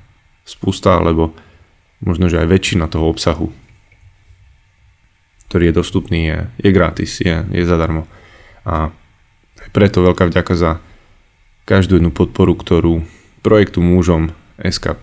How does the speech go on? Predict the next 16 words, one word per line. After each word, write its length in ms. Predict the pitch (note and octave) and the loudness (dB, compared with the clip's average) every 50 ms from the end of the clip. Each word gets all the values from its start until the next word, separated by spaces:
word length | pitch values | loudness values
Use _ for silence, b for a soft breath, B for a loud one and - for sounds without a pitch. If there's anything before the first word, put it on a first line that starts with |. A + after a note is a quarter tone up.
| - - - - _ _ | -16 -20 -20 -20 _ _
prejavuješ 480 | - F#2+ F#2 E2+ E2 E2 F2 - - - - | 2 4 4 4 4 2 0 -2 -4 -4 0
ty, 240 | - G2 F#2 F#2 - - - - _ - _ _ - _ _ _ _ _ _ _ - - - - - _ - _ - | 2 2 2 2 -2 -10 -20 -20 _ -20 _ _ -20 _ _ _ _ _ _ _ -14 -14 -14 -14 -16 _ -20 _ -14
či 160 | - - - | -4 -2 -2
to 160 | - - E2+ | -2 0 -2
je 80 | E2+ E2 | -4 -4
zdieľanie, 640 | D#2 E2+ F2+ E2+ E2 E2+ E2+ E2+ E2+ E2+ E2 D#2+ b b b b b b b b b b | 0 0 2 2 2 2 0 0 0 -2 -2 -4 b b b b b b b b b b
a, 480 | - - E2+ E2 D#2+ D#2+ D#2 D#2+ D#2+ - | -8 -6 -4 -4 -2 -2 -2 -2 -4 -6
alebo 640 | - - F2 F2+ E2+ E2 E2 E2 E2 E2 E2 E2 E2+ | -6 -6 -4 -2 0 0 0 0 0 -2 -2 -2 -2
nejaký 320 | F2 F2+ F2+ - - - | -2 -4 -4 -4 -6 -8
finančný 480 | - - F#2 F2 F2 E2+ - - F2 E2 | -4 -2 -2 -2 -2 -2 -2 -2 0 0
dar. 320 | E2 E2+ E2 E2 E2 b b b b b b b b _ _ - | 2 0 0 -2 -4 b b b b b b b b _ _ 0
To 80 | G2+ | 0
všetko 400 | G2 - - F#2+ - - - F2+ | 2 2 0 0 0 0 -4 -4
posúva 400 | - - F2 - - E2+ E2 E2 | -2 -2 -4 -2 -2 0 0 0
veci 240 | D#2+ D#2+ D#2+ - F2 | -2 -4 -4 -4 -2
ďalej 400 | E2+ E2+ E2 E2 E2 E2 E2+ - | -2 0 0 -2 -2 -4 -4 -8